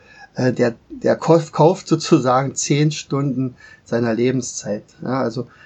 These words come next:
das braucht er tatsächlich nicht mehr zu lesen. Dann hat er also schon mal so ein Grundgerüst und darauf kann er aber nachher aufbauen. Du kannst also, er, er wird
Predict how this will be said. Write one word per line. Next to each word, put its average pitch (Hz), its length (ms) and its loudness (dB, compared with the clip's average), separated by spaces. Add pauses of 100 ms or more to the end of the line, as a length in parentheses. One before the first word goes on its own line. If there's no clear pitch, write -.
(480)
das 175 220 2
braucht 156 260 2
er 156 100 2
tatsächlich 135 460 -2
nicht 113 180 -4
mehr 120 140 -4
zu - 160 -10
lesen. 147 280 -2
Dann 127 140 -2
hat 147 140 -4
er 151 100 0
also 135 200 -4
schon 127 200 -6
mal 117 140 -2
so 107 60 -8
ein 107 140 -14 (400)
Grundgerüst 220 960 2 (720)
und 135 280 -2
darauf 196 420 2
kann 190 160 -2
er 196 60 0
aber 190 140 2
nachher 185 280 -2
aufbauen. - 540 -4 (560)
Du - 60 -20
kannst 175 260 -4
also, 151 220 2 (400)
er, 143 220 2
er 123 160 -2
wird 196 380 0